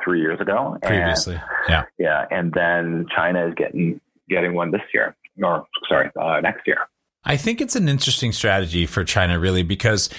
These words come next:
Speaker 2: if you look at a lot of the sports, and if China says, "Listen, how do we, how do we jump the line and become,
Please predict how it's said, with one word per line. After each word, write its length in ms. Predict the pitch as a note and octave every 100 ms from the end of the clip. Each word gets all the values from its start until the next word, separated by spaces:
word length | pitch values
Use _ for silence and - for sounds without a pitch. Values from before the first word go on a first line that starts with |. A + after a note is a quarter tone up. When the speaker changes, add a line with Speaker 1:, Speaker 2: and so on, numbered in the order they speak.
| -
Speaker 2:
if 180 | B2 A#2
you 100 | C#3+
look 220 | C#3+ D#3+
at 60 | F#3
a 80 | D3+
lot 240 | A#2+ A#2
of 80 | G2
the 80 | F#2+
sports, 720 | - G2 F#2 F2 - - - -
and 360 | A2 G2+ G2
if 240 | F2+ G2+ -
China 280 | A#2+ A2 G2+
says, 240 | G2+ F#2
"Listen, 240 | G2+ F#2+
how 240 | D#2 G#2+ C3
do 60 |
we, 380 | C3 C3 A#2+ - - -
how 120 | - D3
do 60 |
we 80 | D#3+
jump 260 | C3+ A#2 -
the 100 | F#2
line 420 | F2 D#2 A#1 A1+ - - - G2+
and 500 | G2+ G2 F#2+ F#2 F2
become, 760 | G2+ - G#2+ G#2 G2+ G2 F#2+